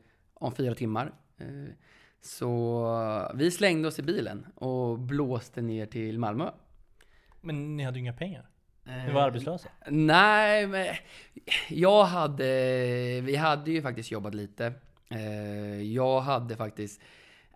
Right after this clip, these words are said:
Speaker 1: ja, på den tiden krängde jag lite bilar och grejer så här, så att jag hade, eh, en he-, en hel rös med kontanter.
Speaker 2: <laughs>
Speaker 1: Ehm, så vi tog med de här kontanterna i,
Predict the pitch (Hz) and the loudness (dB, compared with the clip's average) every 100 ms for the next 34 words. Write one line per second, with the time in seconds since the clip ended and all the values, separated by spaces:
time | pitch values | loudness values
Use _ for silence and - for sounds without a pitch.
0 | - - 135 151 151 139 135 127 120 127 | -18 -12 0 2 2 0 -2 -2 -2 0
1 | 120 113 107 104 107 151 98 95 101 104 | 0 -2 -4 -6 -8 -8 -6 -6 -4 -6
2 | 104 107 104 95 101 98 92 110 110 113 | -6 -6 -6 -6 -8 -8 -8 -8 -8 -6
3 | 123 139 139 127 113 117 113 - _ _ | -4 0 0 0 -4 -4 -6 -10 _ _
4 | _ _ - - - - _ _ 135 131 | _ _ -12 -12 -14 -20 _ _ -10 -6
5 | 123 - - 147 151 139 151 175 143 120 | -2 -2 -2 -2 0 2 2 2 2 -2
6 | - 127 120 135 - 165 165 - 117 143 | -6 -4 -2 0 2 4 2 -2 -2 -2
7 | - - - - - - 135 127 123 123 | -4 -8 -12 -10 -10 -2 2 6 6 4
8 | 127 120 117 113 113 113 113 - - - | 4 2 2 0 -2 -4 -6 -8 -10 -6
9 | 139 147 156 156 160 143 123 113 117 110 | -2 0 2 4 4 4 0 -2 -4 -4
10 | 107 110 107 | -4 -4 -4